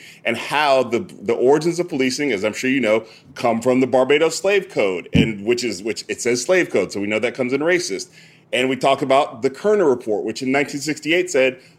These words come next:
"White racism has led to division in America," and a lot of that goes through law enforcement. But the Johnson administration didn't do anything with that. A few years later, Nixon starts the war on drugs, which is targeting Black and brown folks. So regularly in this country, we talk about how do we make this better,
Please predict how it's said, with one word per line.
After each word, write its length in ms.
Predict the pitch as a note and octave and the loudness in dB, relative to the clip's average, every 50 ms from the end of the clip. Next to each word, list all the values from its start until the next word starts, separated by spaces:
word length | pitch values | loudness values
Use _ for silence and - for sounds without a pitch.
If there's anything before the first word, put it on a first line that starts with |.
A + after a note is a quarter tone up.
| _ _ | _ _
"White 320 | - F#2+ G#2 C#3 D#3+ E3+ | -2 2 4 4 4 2
racism 580 | E3 D3+ D3 C#3 C#3 - - C#3 C3+ C3+ C3+ B2+ | 2 2 2 2 2 0 -2 -4 -4 -4 -4 -2
has 220 | B2+ A#2 G#2 G2+ A2+ | -2 -4 -4 -4 -6
led 360 | A2+ B2 B2 B2 B2 A#2+ - | -2 0 2 2 2 0 -4
to 240 | - - C3 A#2 A#2 | -4 -2 0 0 0
division 500 | G#2 A2+ G2+ F2 A2 A#2+ A#2+ A2+ B2 A#2+ | 0 -2 -2 0 0 0 0 0 -2 -4
in 140 | E2+ G#2 A2 | -2 -2 -4
America," 600 | G#2 A2 G#2+ G#2+ G#2+ G#2 - - A2+ G#2+ - - | -2 0 2 2 2 2 2 0 -2 -2 0 -2
and 120 | G2+ G2+ | -2 -2
a 40 | G2 | 0
lot 220 | G#2 A#2 A#2+ A#2+ | 0 2 2 0
of 80 | A#2 A2+ | 0 0
that 180 | B2 A2+ G2+ | -2 -2 -2
goes 240 | G2 A2 A2+ A2 G2+ | -2 0 0 0 -2
through 180 | - A2+ G#2+ G2+ | -4 -6 -6 -2
law 200 | G#2 G#2 G2+ F#2+ | -2 0 0 -2
enforcement. 480 | F2+ - - F#2+ F2+ - - E2+ D2+ - _ _ _ _ _ _ | -2 -6 -6 -8 -8 -8 -10 -16 -20 -20 _ _ _ _ _ _
But 300 | A2 G#2+ G#2+ G#2+ - - | -2 -2 -2 -4 -6 -8
the 80 | G2 | -10
Johnson 400 | F2+ - A#2 G#2+ A2 A2+ - A#2+ | -6 -4 -2 -2 -2 -2 -2 -4
administration 500 | A#2+ A#2 B2 B2 A#2+ - B2+ C3 B2+ C3+ | -2 0 0 0 0 0 0 0 0 -2
didn't 200 | B2+ A#2+ G#2+ G2 | -4 -6 -4 -4
do 120 | F#2+ A2 A#2+ | -2 0 0
anything 240 | C3+ C#3 D#3 D#3 D#3 | 0 0 0 0 0
with 80 | D#3 | 0
that. 320 | D#3 E3 F3 F#3 - - - - _ _ | 2 2 2 2 0 -4 -12 -20 _ _
A 60 | F#2 | -8
few 140 | F#2+ - A#2 | -4 -2 0
years 240 | B2+ B2+ B2 A#2+ A2+ | 2 2 2 2 2
later, 280 | F#2+ A#2+ C#3 D3+ D#3 B2+ | 2 2 2 2 -2 -2
Nixon 380 | F#2+ G2+ A#2 A#2+ A#2+ - C3 | -2 -2 -2 -2 -2 -6 -8
starts 320 | A#2+ - C3+ A#2+ A#2+ - - | -2 0 0 0 0 -2 -4
the 60 | A#2 | 0
war 180 | A2+ B2 B2 | 2 2 2
on 80 | A#2+ A2+ | 2 0
drugs, 380 | G#2+ A#2 B2 C3 C#3+ C#3+ C3 B2 | 0 2 2 2 2 0 -2 -6
which 160 | A#2+ A#2+ A#2+ | -8 -6 -6
is 100 | A#2 A#2 | -8 -10
targeting 640 | - - - - C#3 C#3 C#3 C3+ C#3 C#3 C3 C3+ A#2 | -10 -12 -4 0 2 2 4 2 2 2 2 0 0
Black 280 | A2 A2+ A#2 A#2 A#2 - | 0 0 0 0 0 -4
and 120 | G#2+ G2 | -6 -2
brown 280 | F#2+ G#2+ G#2 G#2 G2+ G2+ | 0 0 2 0 0 -4
folks. 300 | - F#2 D#2 - - - - - - _ _ | -6 -8 -8 -8 -12 -18 -20 -20 -20 _ _
So 400 | - - D3 C#3+ C#3+ - - - - C#3+ | -2 2 4 4 4 2 -4 -10 -10 -2
regularly 400 | D3 F3 G#3+ B3 B3+ A#3 G#3 F3+ | 2 2 2 4 2 2 2 2
in 80 | E3 | 2
this 100 | D3 C#3+ | 2 0
country, 320 | - - E3 D#3 D3 - C3+ | -2 -2 -4 -4 -4 -4 -6
we 100 | B2 A#2+ | -8 -2
talk 220 | - A#2 A#2 B2 | 0 0 0 2
about 200 | C3+ B2 A2+ - | 2 0 0 -2
how 180 | - - D3 C#3+ | -2 -4 -2 0
do 80 | D3 | 0
we 60 | D3 C#3+ | 0 2
make 200 | C3 B2+ A2+ A#2+ | 0 -2 -4 -4
this 140 | A2+ A2+ | -8 -12
better, 420 | - _ C#3 C#3+ B2+ A2+ G#2 - | -2 _ 0 2 2 2 0 -2